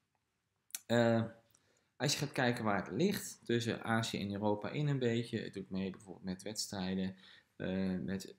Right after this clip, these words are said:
Europa, maar het grootste gedeelte ligt in Azië. En vaak wordt het Oeralgebergte als scheiding,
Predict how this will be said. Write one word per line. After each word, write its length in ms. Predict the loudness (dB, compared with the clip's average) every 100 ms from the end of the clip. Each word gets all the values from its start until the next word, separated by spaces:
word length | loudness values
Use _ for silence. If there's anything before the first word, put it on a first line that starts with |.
| _
Europa, 640 | 0 2 2 2 0 0
maar 100 | -2
het 100 | -8
grootste 300 | -6 -4 -4
gedeelte 280 | -6 -6 -4
ligt 240 | -4 -2 -6
in 140 | -6
Azië. 600 | -4 -4 -4 0 0 0 -8 -16 -16 _
En 120 | -2
vaak 340 | 2 2 2
wordt 180 | 0 0
het 120 | 0
Oeralgebergte 960 | 0 2 2 -2 -4 0 0 0 -6 -10
als 180 | -4 -2
scheiding, 560 | 0 0 0 0 -2